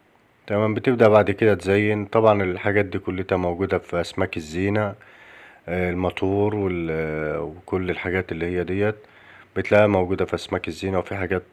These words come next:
آه، أحسن من كده وشكلها أجمل.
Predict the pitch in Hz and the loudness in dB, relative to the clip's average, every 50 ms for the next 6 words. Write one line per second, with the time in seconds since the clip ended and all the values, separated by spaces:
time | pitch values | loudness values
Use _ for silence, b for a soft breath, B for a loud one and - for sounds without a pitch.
0 | _ - 87 85 82 82 80 76 71 78 - - - 95 87 80 80 78 - 92 | _ -6 -4 -4 -4 -4 -4 -4 -4 -6 -6 -6 -6 -6 -6 -6 -8 -8 -8 -6
1 | 87 80 85 80 78 76 76 76 80 80 - - - 95 92 87 92 90 101 98 | -4 -2 -2 -4 -4 -8 -10 -12 -12 -10 -12 -8 -6 -4 -4 -4 -4 -4 -2 -2
2 | 98 104 104 | -2 -2 -4